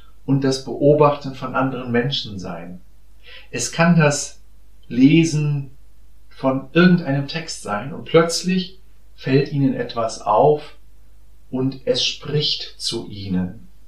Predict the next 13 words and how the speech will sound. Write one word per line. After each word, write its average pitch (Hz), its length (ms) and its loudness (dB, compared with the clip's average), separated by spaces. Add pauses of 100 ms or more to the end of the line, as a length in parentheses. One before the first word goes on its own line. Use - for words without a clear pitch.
(1120)
Und 117 360 -2
in 117 160 -4
ihrer 107 260 -2
Seele 156 800 2 (200)
entsteht 120 640 -4
eine 95 380 -10
Ahnung 131 720 -4 (400)
von 117 180 -8
einer 117 300 -4
Antwort. - 680 -6 (2500)
Das - 260 -2
sind 180 500 6
ganz 175 800 2